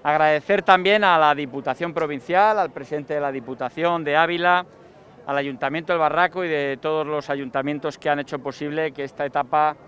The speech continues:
se haga aquí. Y un reconocimiento al que me quiero sumar, por supuesto, a la Fundación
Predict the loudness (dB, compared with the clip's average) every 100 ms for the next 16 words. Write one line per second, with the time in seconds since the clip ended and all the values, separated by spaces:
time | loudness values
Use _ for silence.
0 | -20 -20 -20 -20 -20 -20 -4 0 2 2
1 | 0 -4 -4 -10 -20 -10 -6 -2 0 -2
2 | -4 -4 -4 -4 0 2 2 -4 -20 -20
3 | -20 -12 -8 -6 -6 -4 -2 -2 -2 0
4 | 0 0 -6 -8 -8 -8 -2 0 2 0
5 | -2 -6 -8 -8 -2 -2 -2 -6